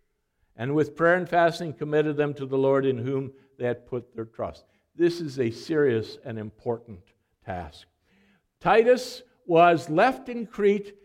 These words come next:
in order that he, they might finish the work and appoint elders in every town.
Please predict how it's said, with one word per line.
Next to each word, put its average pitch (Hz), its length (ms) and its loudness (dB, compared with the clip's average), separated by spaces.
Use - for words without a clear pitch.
in 196 280 2
order 233 540 4
that 202 420 4
he, 214 140 -12
they 175 340 2
might 175 300 2
finish 269 500 -6
the 185 140 -2
work 139 480 0
and 180 180 2
appoint 208 640 0
elders 214 640 0
in 175 200 -4
every 170 580 -6
town. 160 680 -6